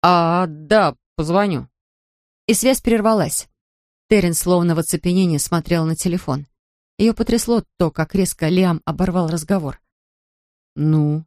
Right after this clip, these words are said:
и что он сказал?» — спросил Коди. Он наблюдал за Терен всё это время, и ей не понравился его понимающий взгляд.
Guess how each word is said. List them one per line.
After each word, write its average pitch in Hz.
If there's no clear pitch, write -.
и -
что -
он 147
сказал?» — 147
спросил 208
Коди. 180
Он 233
наблюдал 220
за 196
Терен 202
всё -
это 180
время, 196
и -
ей 196
не 202
понравился 202
его 160
понимающий 165
взгляд. 160